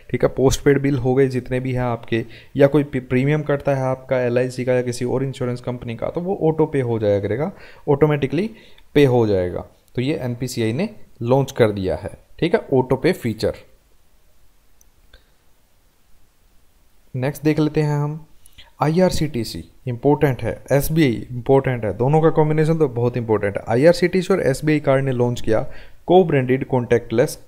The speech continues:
credit card। एसबीआई कार्ड का प्रोडक्ट है क्रेडिट कार्ड, वो आईआरसीटीसी के साथ मिलकर लॉन्च किया गया है रुपे प्लेटफॉर्म के अंदर, ठीक है। रुपे एक प्लेटफॉर्म है, ठीक है, जैसे Mastercard, Visa, वैसे ही रुपे प्लेटफॉर्म है जो कि इंडिया का है।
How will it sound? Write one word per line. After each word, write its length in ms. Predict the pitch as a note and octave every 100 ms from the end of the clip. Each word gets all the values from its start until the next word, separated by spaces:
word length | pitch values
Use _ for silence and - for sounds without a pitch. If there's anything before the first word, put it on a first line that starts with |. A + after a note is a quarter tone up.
| - -
credit 380 | C#3+ D#3 E3 -
card। 260 | G#2 E2
एसबीआई 320 | D#2+ A#2+ C#3 C#3+
कार्ड 280 | C3 C3
का 120 | - C#3
प्रोडक्ट 360 | C#3 C#3 -
है 140 | - D#3 - - - _
क्रेडिट 340 | C3 C3 C3+ -
कार्ड, 340 | B2+ A2 C3+
वो 200 | B2+ C#3+ A#2+
आईआरसीटीसी 640 | C3 C#3+ D3+ C#3 C3 -
के 100 | B2+
साथ 220 | A#2+ B2
मिलकर 280 | C3 A#2+ A#2
लॉन्च 240 | A#2 A#2
किया 160 | - A2+
गया 200 | G#2+ G#2+
है 140 | B2+ D3
रुपे 380 | A#2+ C3+ G3+ F#3
प्लेटफॉर्म 500 | C#3+ B2+ - G#2+ G2
के 100 | F2
अंदर, 280 | E2 D#2 - - - -
ठीक 120 | - -
है। 80 |
रुपे 360 | C3 C3+ D3 F#3+
एक 200 | F#3 -
प्लेटफॉर्म 440 | A2 A2 A#2 D#3+ E3
है, 200 | C#3+ D#3+ - - - -
ठीक 120 | C#3+
है, 60 |
जैसे 220 | C#3+ C3+ C#3
Mastercard, 600 | A#2 B2 - C#3 C3 A#2
Visa, 240 | A#2 C3+
वैसे 260 | A#2 A2 C3+
ही 120 | D#3+
रुपे 280 | C#3+ A2+ A#2
प्लेटफॉर्म 460 | A2+ G2+ F#2+ A#2 B2+
है 60 | C#3
जो 120 | A2+
कि 140 | D#3+
इंडिया 360 | A3+ A#2+ G#2 F2+
का 120 | F2+
है। 200 | G2+ G#2+